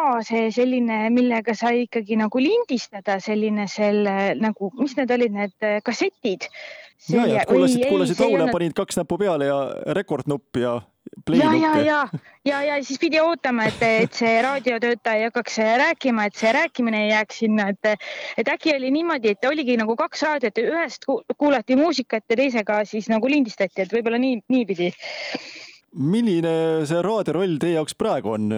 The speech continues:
Speaker 2: Mis vahendid raadio kuulamiseks on? Kas kuulate internetis või raadios või töö juures?
Speaker 1: Igatpidi, et, äh, telefonist ja, ja netist ja, ja kõike, et muusika ja selline, selline info peab ju taustaks käima, et, äh, ma arvan küll, et,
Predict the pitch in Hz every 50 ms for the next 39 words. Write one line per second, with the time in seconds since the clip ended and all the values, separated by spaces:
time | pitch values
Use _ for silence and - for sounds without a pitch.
0 | 107 110 113 123 131 139 151 - - 160 185 170 151 131 113 123 - 147 156 143
1 | 135 143 151 147 139 131 123 139 131 - 196 214 165 110 104 - - 156 143 113
2 | 104 - 139 170 180 - 180 160 165 165 - 147 123 - 85 92 95 131 170 185
3 | 170 160 156 127 101 98 92 - 143 165 160 143 135 131 127 120 - - - -
4 | - _ _ _ _ _ - 330 330 403 440 392 302 - 294 254 269 269 254 247
5 | 240 226 _ - 247 247 247 247 247 247 247 247 247 233 339 381 381 427 370 -
6 | - 320 302 302 311 302 - - - - 330 320 311 320 320 285 - - - -
7 | - 240 240 240 254 262 262 269 269 269 277 285 330 - _ - 339 320 - -
8 | - 330 339 330 339 311 - - - - 277 285 285 294 285 359 349 277 - 285
9 | 247 214 - 247 240 - 269 285 339 302 - 277 - - 240 240 240 233 226 254
10 | 254 247 247 240 240 247 240 240 240 233 233 240 233 247 247 240 240 233 233 233
11 | 240 262 294 294 - 247 220 208 226 226 214 226 233 233 233 233 233 262 294 269
12 | - 233 - - - 262 277 262 240 220 202 190 190 - _ _ 190 185 196 196
13 | 196 - _ _ - 233 233 240 233 226 226 233 277 285 262 226 208 190 -